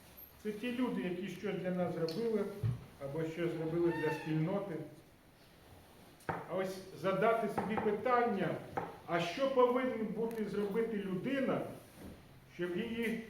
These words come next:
пам'ятали не тільки в її сім'ї, і не тільки сусіди чи міста, а весь світ.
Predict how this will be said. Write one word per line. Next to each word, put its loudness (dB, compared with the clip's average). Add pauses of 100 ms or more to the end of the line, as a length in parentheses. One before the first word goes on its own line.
(680)
пам'ятали 4
не 2
тільки -2
в 2
її 4
сім'ї, 0 (120)
і -6
не -6
тільки -4
сусіди -4
чи -6
міста, -6 (380)
а 2
весь 0
світ. -2